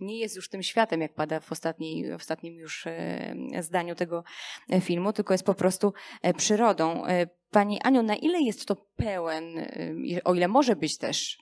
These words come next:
bo domyślam się, że boga-, bogactwo takiego folkloru, e, w naszym regionie jest o wiele, wiele większe, ale na ile jest to pewien przekrojowy obraz, e, województwa łódzkiego widzianego właśnie z perspektywy takich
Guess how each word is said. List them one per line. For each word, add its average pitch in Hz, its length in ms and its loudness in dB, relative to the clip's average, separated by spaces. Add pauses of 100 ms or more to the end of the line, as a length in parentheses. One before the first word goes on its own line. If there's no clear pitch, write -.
bo 160 180 -2 (420)
domyślam 185 360 -2
się, 190 100 -4
że 170 100 -2
boga-, 175 380 2
bogactwo 175 500 2
takiego 175 320 -2
folkloru, 170 560 2 (560)
e, 165 480 -2
w 160 40 -6
naszym 170 260 0
regionie 170 360 2
jest 165 140 -2
o 170 40 -2
wiele, 165 200 2
wiele 165 200 2
większe, 165 300 0
ale 190 80 0
na 208 120 -2
ile 302 220 0
jest 262 160 -4
to 214 60 -6
pewien 202 260 -6
przekrojowy 202 720 2 (140)
obraz, 160 540 -4
e, 170 160 -8
województwa 175 500 -6
łódzkiego 165 400 -6
widzianego 170 440 -6
właśnie 180 260 -6
z - 80 -10
perspektywy 175 580 -8
takich - 320 -12